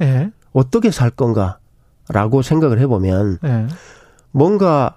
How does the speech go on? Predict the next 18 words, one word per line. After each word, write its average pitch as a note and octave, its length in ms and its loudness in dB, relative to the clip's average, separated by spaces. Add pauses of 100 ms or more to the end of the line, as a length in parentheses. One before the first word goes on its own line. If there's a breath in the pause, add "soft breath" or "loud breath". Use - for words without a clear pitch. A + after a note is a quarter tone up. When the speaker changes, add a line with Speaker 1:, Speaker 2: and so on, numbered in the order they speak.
(160)
Speaker 2:
성취하고 G3 680 0
이루는 F#3 460 2
것으로 C#3+ 540 2 (380 soft breath)
만족이 A2 520 2
되지 G#2+ 280 -2
않는 A#2 420 0
게 A2 120 0
이-, - 180 -6 (460)
근본 A#2+ 340 0
인간의 G2+ 440 0
본성이라는 G2 600 -2
거죠. F2+ 240 -6
Speaker 1:
허무하죠. E3 840 -2 (100)
Speaker 2:
예. F#2 320 -2
Speaker 1:
예. D3 320 0 (440 soft breath)
Speaker 2:
그리고 F3+ 200 2
성취하고 A3 540 0
나면 F#3+ 380 2